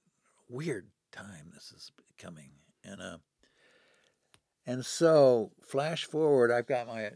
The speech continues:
apartment in Venice, California, on the, and a, a wonderful apartment, and I'm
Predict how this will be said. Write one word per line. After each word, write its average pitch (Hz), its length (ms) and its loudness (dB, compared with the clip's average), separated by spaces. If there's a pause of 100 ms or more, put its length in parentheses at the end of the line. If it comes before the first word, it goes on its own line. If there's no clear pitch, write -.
(200)
apartment 131 500 -12
in 104 360 -14
Venice, 131 340 -4
California, 110 580 -10
on 110 200 -10
the, 101 100 -14 (100)
and 104 200 -12
a, 104 320 -14
a 107 80 -14
wonderful 107 440 -14 (140)
apartment, 101 360 -18
and 95 100 -18
I'm 92 100 -20